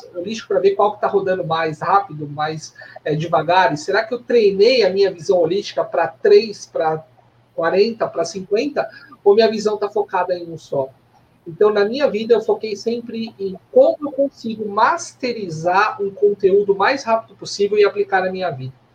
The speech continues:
E aí, eu, como eu leio muito, né, já vi vários autores falando, "Ah, você precisa de dez mil horas pra você se tornar mestre em um assunto." É isso na época em que ele escreveu o livro. Hoje, eu acho que é possível você masterizar em menos tempo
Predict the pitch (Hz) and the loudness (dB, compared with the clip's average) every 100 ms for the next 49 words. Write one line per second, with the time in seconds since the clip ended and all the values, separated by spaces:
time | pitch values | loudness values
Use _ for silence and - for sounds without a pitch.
0 | _ _ _ _ _ _ - 220 233 277 | _ _ _ _ _ _ 0 4 4 4
1 | 302 302 _ - _ _ _ _ _ _ | -2 -8 _ -20 _ _ _ _ _ _
2 | - - 190 214 185 185 233 240 285 170 | -20 -2 4 6 6 6 4 4 2 0
3 | 170 185 175 175 185 208 202 175 190 190 | -2 0 -2 0 2 2 0 -2 -4 -4
4 | 175 170 185 - - 233 233 262 240 226 | -2 -2 0 -2 -2 -8 -10 -6 -4 -2
5 | 233 247 247 240 202 202 220 214 202 196 | 2 2 2 2 4 4 4 0 -4 -4
6 | 233 - 214 202 214 196 214 220 220 208 | -8 -4 -2 -2 0 2 2 0 -6 -6
7 | 208 208 165 147 - - _ _ _ - | -6 -6 -8 -10 -12 -20 _ _ _ -6
8 | 160 190 311 381 - 349 - 240 262 262 | -2 0 2 0 -2 -6 0 4 4 2
9 | 285 285 269 - 262 247 262 190 170 160 | -8 -6 -8 -6 0 2 2 0 -8 -10
10 | - 208 233 233 226 214 214 233 226 - | -4 4 4 4 2 2 -2 -8 -12 -8
11 | 269 269 208 202 202 196 202 196 185 175 | -6 -4 -6 -6 -6 -6 0 2 2 2
12 | 196 208 196 170 - 220 254 - | 0 0 -2 -4 -6 -6 -6 -12